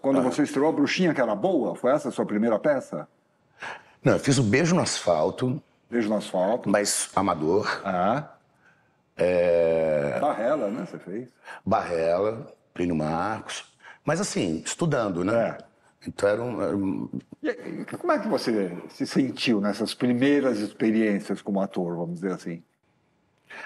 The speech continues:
Speaker 2: Não, Barrela foi muito engraçado, porque eu já
Speaker 1: Barrela
Speaker 2: queria
Speaker 1: é
Speaker 2: fazer
Speaker 1: muito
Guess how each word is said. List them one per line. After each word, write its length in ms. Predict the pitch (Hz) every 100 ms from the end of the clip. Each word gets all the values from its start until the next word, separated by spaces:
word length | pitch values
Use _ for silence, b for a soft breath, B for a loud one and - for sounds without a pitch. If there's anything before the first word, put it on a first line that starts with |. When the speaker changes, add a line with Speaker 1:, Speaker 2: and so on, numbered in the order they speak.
| B
Speaker 2:
Não, 180 | 156 127
Barrela 320 | 127 135 147
foi 200 | - 147
muito 240 | 139 139
engraçado, 720 | 151 127 - - 113 110 110 98
porque 420 | 110 - - 113
eu 320 | 113 110 107
já 60 | 95
Speaker 1:
Barrela 140 | 98
Speaker 2:
queria 120 | 120
Speaker 1:
é 40 | 277
Speaker 2:
fazer 180 | -
Speaker 1:
muito 80 | -